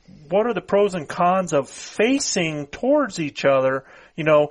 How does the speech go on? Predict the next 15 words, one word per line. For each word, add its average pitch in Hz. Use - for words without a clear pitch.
'cause 196
generally 247
you're 185
gonna 175
be 170
about, 147
you 165
know, 147
thirty, 175
forty 175
yards 156
apart, 139
you 147
know, 139
uh, 131